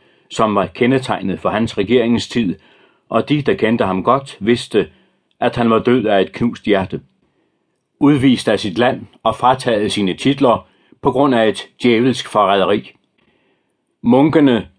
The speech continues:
som han havde boet hos i sine sidste år, begravede en broder,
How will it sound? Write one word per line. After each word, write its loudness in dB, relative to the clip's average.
som 0
han 0
havde 2
boet 4
hos 0
i -4
sine -2
sidste 0
år, -2
begravede 2
en 2
broder, 2